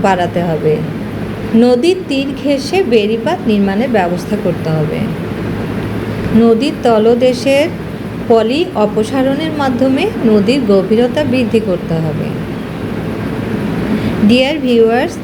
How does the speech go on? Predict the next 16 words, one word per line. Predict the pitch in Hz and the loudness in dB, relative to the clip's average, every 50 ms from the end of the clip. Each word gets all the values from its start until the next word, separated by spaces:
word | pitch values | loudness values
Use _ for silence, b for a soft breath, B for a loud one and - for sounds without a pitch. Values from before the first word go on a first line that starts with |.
| B B B B B - | B B B B B -2
একসময় | 240 226 233 - - - 294 311 320 302 254 | -2 -2 -2 -4 -6 -6 -4 -4 -4 -2 0
বলা | 208 208 202 196 202 220 254 | 0 2 2 2 2 2 4
হতো | 262 240 208 180 214 214 226 294 392 427 415 B B B B - - | 4 2 2 2 2 2 2 2 2 -2 -4 B B B B -6 0
চীনের | - 262 254 240 254 254 269 320 392 - - | 2 2 4 4 2 2 2 0 0 0 2
হুয়াংহো | 233 214 214 214 226 226 262 262 277 | 2 4 4 4 4 4 4 4 4
নদী | 285 254 220 214 202 226 | 4 2 2 4 2 2
হচ্ছে | 233 240 247 - - - 277 262 - | 4 4 2 2 0 -2 -2 -2 0
চীনের | 247 240 240 247 247 214 | 2 2 4 4 2 2
দুঃখ, | 180 190 175 160 - - 185 170 165 160 160 B B B B B B - | 2 0 -2 -2 -4 -2 0 0 0 0 -2 B B B B B B 0
আর | 233 247 254 - - | 0 0 0 -2 -2
চীন | - 262 262 277 294 - - | 0 2 2 2 2 2 2
উন্নত, | 233 220 220 220 220 220 214 262 262 285 359 392 B B B B - | 4 4 4 4 2 2 2 2 2 2 0 -2 B B B B 0
উন্নতির | 254 254 254 247 254 247 247 - 320 320 | 2 2 4 4 2 2 2 2 0 0
শিখরে | - - - 254 - - 262 269 311 294 - | 2 0 0 0 2 2 2 2 0 0 2
পৌঁছে | 226 208 196 - - 226 202 | 2 2 2 0 0 0 0
গেছে। | 180 175 165 160 - - 165 | 0 0 -2 -2 -2 -4 -4